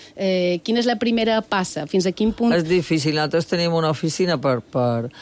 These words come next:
Speaker 2: per els ajudar a veure què és el que poden fer i després també el que demanaven al govern, que era com ha, ha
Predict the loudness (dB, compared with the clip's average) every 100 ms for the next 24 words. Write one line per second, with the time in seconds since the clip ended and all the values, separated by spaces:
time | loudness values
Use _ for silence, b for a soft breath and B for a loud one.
0 | B -2 0 2 2 2 0 -2 0 0
1 | 0 0 0 -2 -4 -2 -2 0 -2 0
2 | 0 0 -2 -2 0 0 0 -2 -4 -2
3 | 0 0 0 0 0 0 0 0 -2 -2
4 | 0 0 -2 0 0 -2 -2 -4 -2 -4
5 | -6 -8 -20 -6 -4